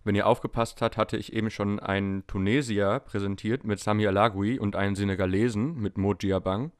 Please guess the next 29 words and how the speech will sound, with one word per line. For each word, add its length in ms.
Und 400
meine 280
Aufgabe 360
war 120
dann 100
letzten 200
Endes 140
einfach 300
eine 320
Top 260
elf 260
von 480
kultigen, 720
äh, 180
Bundesliga-Afrikanern 1160
aufzustellen. 600
Das 200
habe 100
ich 80
auch 160
gemacht 400
und 160
dabei 280
jedes 280
Land 220
natürlich 320
nur 100
einmal 240
erwähnt. 480